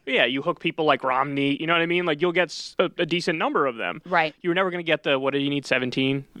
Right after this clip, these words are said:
Speaker 1: Republicans
Speaker 2: Mm-hmm.
Speaker 1: for impeachment? You're never gonna get that.
Speaker 2: Right. Whereas
Speaker 1: But
Speaker 2: with the fourteenth Amendment,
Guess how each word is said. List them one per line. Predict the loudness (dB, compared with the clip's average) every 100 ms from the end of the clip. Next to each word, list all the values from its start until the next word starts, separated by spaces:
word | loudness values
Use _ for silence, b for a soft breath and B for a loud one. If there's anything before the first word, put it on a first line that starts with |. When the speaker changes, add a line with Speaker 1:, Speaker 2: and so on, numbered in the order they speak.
| -16
Speaker 1:
Republicans | -6 0 4 4 2 -2
Speaker 2:
Mm-hmm. | 0
Speaker 1:
for | 0 0
impeachment? | 0 -2 -4 0
You're | 0
never | 0
gonna | 0
get | -2 -2
that. | -4 -2
Speaker 2:
Right. | 0 0 -2
Whereas | 2
Speaker 1:
But | 4
Speaker 2:
with | 2 -2
the |
fourteenth | -2 -2 -2 -4
Amendment, | 0 0 2 2 0